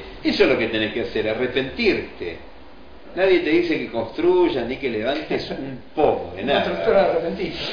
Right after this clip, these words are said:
Speaker 1: Claro, pero arrepentite, arrepentite y convertite, porque el reino de Dios ha llegado. ¿Mm? ¿Se acerca o ha llegado? Es, es como que los tiempos son un presente continuo y un futuro al mismo tiempo en los evangelios, cuando uno lo lee.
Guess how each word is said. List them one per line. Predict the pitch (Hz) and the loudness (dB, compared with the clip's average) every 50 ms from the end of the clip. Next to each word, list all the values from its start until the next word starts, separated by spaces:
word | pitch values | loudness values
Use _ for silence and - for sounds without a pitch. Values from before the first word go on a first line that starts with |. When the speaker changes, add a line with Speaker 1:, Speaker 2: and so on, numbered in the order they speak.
| 131 | -2
Speaker 1:
Claro, | 135 143 160 165 156 143 127 117 110 - - - | 2 6 8 8 8 8 8 6 2 0 2 6
pero | 151 160 185 196 233 254 - - - - | 8 10 10 12 12 10 10 8 4 4
arrepentite, | 131 131 127 120 123 - - 120 113 113 113 - - 120 113 98 - - 110 101 95 | 2 2 4 2 2 2 2 0 0 0 -2 -2 -2 -2 -2 -2 -2 -2 0 0 2
arrepentite | 90 - 107 101 - 117 117 - 190 208 208 220 | 2 0 -2 0 0 0 0 0 -2 -2 -2 -2
y | 175 | -2
convertite, | 170 143 127 117 117 117 120 - - 185 170 - 104 - 104 98 | -2 -4 -2 -2 -2 -2 -4 -4 -4 -2 -2 -2 -2 -4 -6 -4
porque | 104 110 107 - 123 | -2 -2 -2 0 -2
el | 113 117 | -2 0
reino | 123 156 175 180 175 170 165 151 139 | 2 2 2 0 0 -4 -6 -6 -4
de | 131 131 | -4 -4
Dios | 127 139 160 190 208 214 214 - - - - | -2 0 0 0 0 -2 -4 -8 -14 -10 -4
ha | 180 160 165 | 0 0 0
llegado. | 156 - 135 139 139 147 170 180 156 123 104 - - - - - - - - - | 0 0 -2 -2 0 4 6 6 6 6 4 2 -2 -6 -8 -10 -10 -14 -16 -16
¿Mm? | - 135 165 196 196 - - - - | -12 -12 -12 -12 -12 -14 -16 -16 -8
¿Se | - - 131 | 0 0 2
acerca | 127 - 220 240 240 - - 185 | 2 4 2 2 2 4 2 2
o | 147 143 | 4 4
ha | 147 | 4
llegado? | 147 147 170 208 240 220 165 123 107 104 - - - - - - | 4 2 2 6 6 6 6 6 4 0 -4 -6 -10 -14 -14 0
Es, | - 147 156 151 151 - - | 2 4 4 4 2 -4 -6
es | - - 143 135 - | -4 -2 -2 -2 -2
como | - 151 151 139 123 | -4 -4 -4 -2 -2
que | 127 127 | -2 -2
los | 127 117 - - | -2 -4 0 2
tiempos | 175 175 165 156 156 139 | 2 2 2 0 -2 -2
son | 131 143 151 | -2 -4 -4
un | 143 | -4
presente | - 127 120 - - 156 143 147 139 | -2 -4 -4 -2 -4 -6 -4 -4 -4
continuo | 123 123 117 117 - 175 175 165 139 | -4 -4 -6 -6 -6 -4 -4 -2 -2
y | 127 | -4
un | 123 120 | -4 -6
futuro | - - 135 127 - - 147 147 135 | -8 -10 -12 -12 -8 -6 -2 -2 -2
al | 120 113 | -2 -2
mismo | 113 123 107 110 113 | -6 -10 -10 -10 -10
tiempo | 107 - 156 156 135 117 - 101 | -6 -4 -2 -2 -2 -4 -8 -10
en | 98 95 | -12 -12
los | - - - | -14 -14 -12
evangelios, | - 101 98 95 95 - - 120 107 95 95 95 98 95 95 - - - - - - - | -12 -12 -12 -12 -14 -14 -10 -10 -10 -8 -8 -8 -10 -10 -10 -14 -16 -18 -20 -20 -14 -10
cuando | - 107 104 101 107 | -8 -8 -4 -4 -4
uno | 107 110 104 | -2 0 0
lo | 98 101 101 101 | 0 0 0 0
lee. | 98 95 90 87 85 90 87 | -2 -2 -4 -6 -6 -8 -10